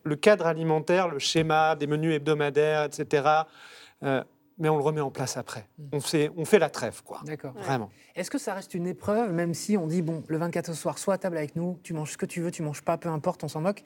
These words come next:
Speaker 2: ça reste une épreuve d'être à table ?
Speaker 1: Mais oui, parce que le, le problème des,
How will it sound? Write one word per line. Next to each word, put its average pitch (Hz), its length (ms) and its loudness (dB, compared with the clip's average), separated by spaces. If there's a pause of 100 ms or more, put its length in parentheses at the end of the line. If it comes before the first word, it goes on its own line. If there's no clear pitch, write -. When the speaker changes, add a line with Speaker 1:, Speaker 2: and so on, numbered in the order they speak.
Speaker 2:
ça - 160 0
reste 233 240 0
une 214 80 4
épreuve 202 180 0
d'être 185 220 -4
à 185 80 0
table ? 190 260 0 (560)
Speaker 1:
Mais 180 120 6
oui, 247 240 6 (200)
parce 165 200 2
que 180 380 6
le, 208 300 -6 (140)
le 208 80 -4
problème 202 380 8
des, 156 500 2